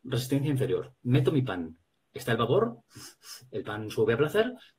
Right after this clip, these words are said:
pasa el tiempo necesario, como acabo de explicar, dependerá del pan,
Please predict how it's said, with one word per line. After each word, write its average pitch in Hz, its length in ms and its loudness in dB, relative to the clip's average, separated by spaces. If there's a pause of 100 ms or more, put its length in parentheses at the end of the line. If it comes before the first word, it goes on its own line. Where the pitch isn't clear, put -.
pasa 170 480 -4
el 98 140 -6
tiempo 127 260 4
necesario, - 480 2
como 92 160 -4
acabo 98 200 -4
de 104 60 -2
explicar, 104 320 -2
dependerá 90 400 -4
del 120 160 4
pan, 247 320 2